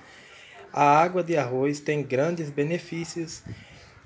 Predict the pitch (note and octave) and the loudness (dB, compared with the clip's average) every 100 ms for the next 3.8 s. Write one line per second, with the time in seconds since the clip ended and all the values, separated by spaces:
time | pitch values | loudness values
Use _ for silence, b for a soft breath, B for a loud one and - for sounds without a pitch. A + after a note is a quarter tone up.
0 | - F#3 G3 F#3 F#3+ E3+ F3 F#3 F3 D3 | -10 -4 0 2 4 6 4 2 -2 0
1 | D3 D3+ E3 - F3 F#3 F3 C#3+ D3+ D3+ | 0 0 -4 -4 -2 -2 2 4 4 0
2 | D3 - F3+ F3 E3 C3+ C#3+ D3 D3 D#3 | -6 -2 -2 -2 0 4 4 4 0 -2
3 | C#3+ C3+ C#3 D#3+ B2+ A#2 G2+ G2 | 0 0 -2 -8 -6 -8 -10 -16